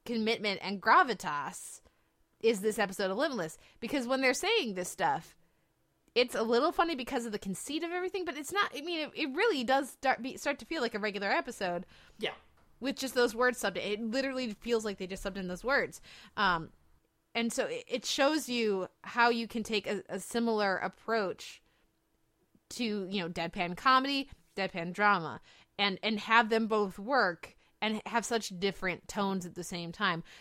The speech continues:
Speaker 1: And the fact that this all comes out of character, this all comes out of coping mechanism and what effect is this work having on Brian, who, I mean, he was, like, a musician with a band, with a fa-, struggling slash failing band,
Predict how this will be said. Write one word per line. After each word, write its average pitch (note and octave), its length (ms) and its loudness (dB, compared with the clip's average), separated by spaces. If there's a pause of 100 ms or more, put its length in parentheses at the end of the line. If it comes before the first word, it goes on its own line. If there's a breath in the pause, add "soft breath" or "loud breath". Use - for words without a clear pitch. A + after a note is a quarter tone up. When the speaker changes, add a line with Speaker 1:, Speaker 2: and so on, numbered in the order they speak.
(160 loud breath)
Speaker 1:
And A#3 100 0
the A3+ 60 4
fact A#3 200 4
that A#3 60 0
this A3 140 0
all G3 80 2
comes G#3 240 -4
out F3+ 140 0
of E3 140 -10 (260 soft breath)
character, A3 500 0
this E3 160 -8
all D#3+ 100 0
comes F3+ 280 -6
out F3+ 240 6
of E3 380 -2 (260 loud breath)
coping G#3+ 320 -2
mechanism G#3 500 0
and E3+ 180 -4
what F#3 160 2
effect F#3 300 0
is F3+ 140 -6
this E3+ 180 -12
work G#3 220 -2
having G3 320 0
on F#3+ 140 -2
Brian, A#3+ 340 4
who, F#3+ 200 -6
I C4 60 -4
mean, A#3+ 260 -4 (960 soft breath)
he B3 240 -4
was, A3+ 340 -2
like, A3+ 320 0 (200)
a A3 140 0
musician C#4+ 680 0
with C4+ 280 -6
a C4 80 -4
band, B3+ 420 2
with B3 120 -4
a C#4+ 40 -8
fa-, D4+ 180 -4
struggling D4+ 600 -2
slash B3+ 340 0 (140)
failing A#3+ 500 0
band, G#3+ 540 0